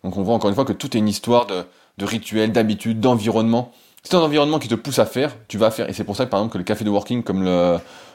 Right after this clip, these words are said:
le Fort Élément, euh, à Annecy, une petite dédicace à John s'il m'écoute, eh ben, c'est des super endroits, parce que t'es entouré de gens qui sont en train de faire. J'y allais beaucoup quand j'ai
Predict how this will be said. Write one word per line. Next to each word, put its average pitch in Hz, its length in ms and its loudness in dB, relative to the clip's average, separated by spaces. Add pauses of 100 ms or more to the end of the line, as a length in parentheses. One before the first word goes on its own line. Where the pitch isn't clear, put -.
le 95 80 -2
Fort 120 240 2
Élément, 120 360 0 (540)
euh, 90 380 0
à - 80 0
Annecy, 101 420 -2 (260)
une 90 160 -6
petite 101 140 -4
dédicace 98 380 -2
à 98 80 0
John 104 180 0
s'il 90 160 -6
m'écoute, 90 360 -4 (800)
eh 117 40 -4
ben, 98 80 0
c'est 101 120 -6
des 98 60 -2
super 131 360 0
endroits, 139 400 -2
parce 95 120 -8
que 95 60 -8
t'es 107 40 -4
entouré 104 220 -2
de 104 60 -2
gens 135 100 0
qui - 100 -4
sont 113 100 -2
en - 20 0
train 107 140 -2
de 104 80 -4
faire. - 320 -2
J'y 87 180 -6
allais 92 100 0
beaucoup 131 280 -2
quand 117 120 0
j'ai 92 360 0